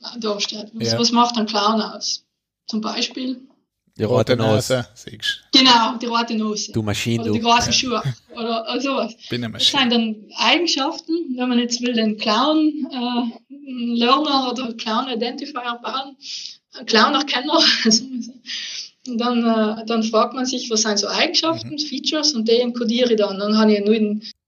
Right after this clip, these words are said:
Speaker 1: ja, der große, rote Nase, äh, große Schuhe. Das sind meine Features und die, aufgrund von den Features,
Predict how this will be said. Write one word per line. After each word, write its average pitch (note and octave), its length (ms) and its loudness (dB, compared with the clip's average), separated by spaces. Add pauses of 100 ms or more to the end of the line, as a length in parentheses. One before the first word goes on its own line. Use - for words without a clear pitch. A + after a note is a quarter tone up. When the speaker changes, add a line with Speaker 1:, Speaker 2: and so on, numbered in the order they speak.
(1200)
Speaker 1:
ja, G#3+ 160 2
der A3 120 0
große, G3+ 440 2 (580)
rote G3+ 240 2
Nase, A3 320 -4
äh, G#3+ 160 0
große G#3 240 -2
Schuhe. G#3+ 260 0
Das - 440 -14
sind A3 140 4
meine G#3 180 4
Features C4+ 420 -2
und G#3 160 -2
die, A3 380 6
aufgrund A#3 500 -8
von A#3 120 0
den G#3 100 4
Features, B3+ 460 -6